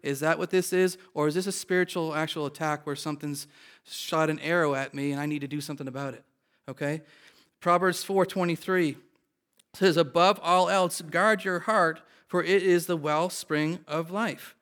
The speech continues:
The word wellspring can be translated seasons.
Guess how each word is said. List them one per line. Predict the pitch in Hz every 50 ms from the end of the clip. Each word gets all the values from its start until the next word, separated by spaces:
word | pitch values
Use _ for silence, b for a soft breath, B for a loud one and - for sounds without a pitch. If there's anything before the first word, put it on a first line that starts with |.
| b b b b b b
The | b 151
word | 165 175 175 160 156
wellspring | 165 175 185 180 - 196 185 170
can | 170
be | 156
translated | 151 - - 175 170 170 165 - 170 160 156 156
seasons. | - - - 196 208 226 226 180 151 143 147 160 - - -